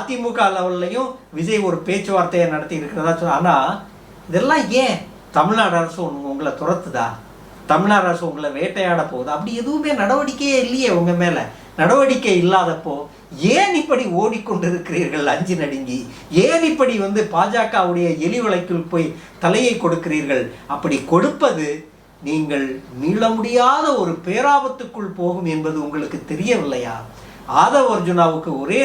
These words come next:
நோக்கம் தி மு கவை வீழ்த்த வேண்டும் என்பதுதான். அதற்கு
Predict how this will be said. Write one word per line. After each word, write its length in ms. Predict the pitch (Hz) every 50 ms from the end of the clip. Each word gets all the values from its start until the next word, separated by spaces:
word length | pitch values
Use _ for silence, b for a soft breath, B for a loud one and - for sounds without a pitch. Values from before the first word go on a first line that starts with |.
| 247
நோக்கம் 380 | 208 175 165 - - 147 135 131 - B B B B -
தி 140 | - 202 233
மு 140 | 233 233 220 -
கவை 300 | - 175 156 156 156 147
வீழ்த்த 340 | 139 139 160 180 175 - 190 170
வேண்டும் 340 | 156 147 139 139 147 151
என்பதுதான். 540 | 135 127 127 135 135 120 117 120 117 110 - - B B B B
அதற்கு 480 | - 143 165 220 214 - - 190 175